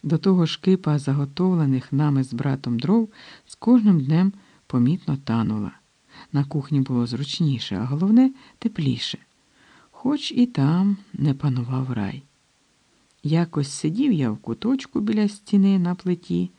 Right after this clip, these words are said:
де ще тліли головешки, і раптом відчув, що в мене віднімається нога.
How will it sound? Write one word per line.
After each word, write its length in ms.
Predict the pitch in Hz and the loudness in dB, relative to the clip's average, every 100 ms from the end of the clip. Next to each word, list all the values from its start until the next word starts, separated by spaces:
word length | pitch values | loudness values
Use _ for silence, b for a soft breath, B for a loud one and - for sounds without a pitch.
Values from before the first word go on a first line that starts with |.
| B B B B | B B B B
де 200 | - 139 | -4 0
ще 300 | 151 - 160 | 0 -2 -2
тліли 500 | 147 - 143 151 151 | -2 -4 -2 0 0
головешки, 840 | 135 139 143 139 143 139 - - 156 - _ b b b b - | 0 0 0 0 -2 -4 -8 -10 -10 -14 _ b b b b -12
і 120 | 131 | -6
раптом 560 | 147 240 262 - 226 | -2 -4 -4 0 0
відчув, 520 | 185 143 - - 269 269 | 0 -4 -8 -4 -4 -4
що 220 | - 147 | -4 -2
в 40 | |
мене 380 | 135 185 226 226 b b b b - | 0 2 2 0 b b b b -12
віднімається 1200 | 135 135 135 127 123 160 202 190 190 - 165 156 - | -4 -2 0 -2 0 0 0 -2 -6 -6 -4 -4 -6
нога. 560 | 139 143 131 127 123 | -4 -2 -4 -8 -12